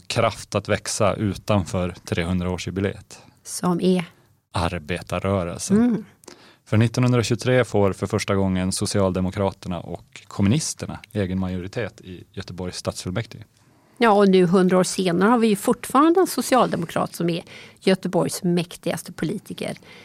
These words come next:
Speaker 2: Jonas Attenius.
Speaker 1: Ja, Socialdemokraterna har hängt i. Men här för hundra år sedan, då är ju arbetarrörelsen på stark frammarsch.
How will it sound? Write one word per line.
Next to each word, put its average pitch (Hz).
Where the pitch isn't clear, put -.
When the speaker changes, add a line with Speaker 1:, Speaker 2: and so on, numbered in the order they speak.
Speaker 2:
Jonas 202
Attenius. -
Speaker 1:
Ja, 123
Socialdemokraterna 117
har 98
hängt 95
i. 117
Men 113
här 123
för 120
hundra 123
år 135
sedan, 101
då 113
är 117
ju 110
arbetarrörelsen 95
på 95
stark -
frammarsch. 101